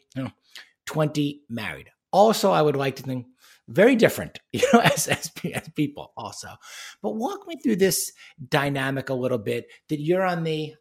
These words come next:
"I'm gonna take twelve guys, I'm gonna prepare the food," and maybe on this other end,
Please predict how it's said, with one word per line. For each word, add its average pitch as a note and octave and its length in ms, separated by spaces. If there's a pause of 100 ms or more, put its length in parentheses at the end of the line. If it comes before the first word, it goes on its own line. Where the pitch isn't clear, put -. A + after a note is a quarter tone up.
"I'm F3 160
gonna F3+ 120
take D3+ 300
twelve B2+ 360
guys, C3 580
I'm C#3 80
gonna D3 120
prepare C3+ 320
the A#2+ 100
food," B2 440 (260)
and D3+ 100
maybe F3 180
on E3+ 60
this D#3 180
other D3 260
end, C3+ 300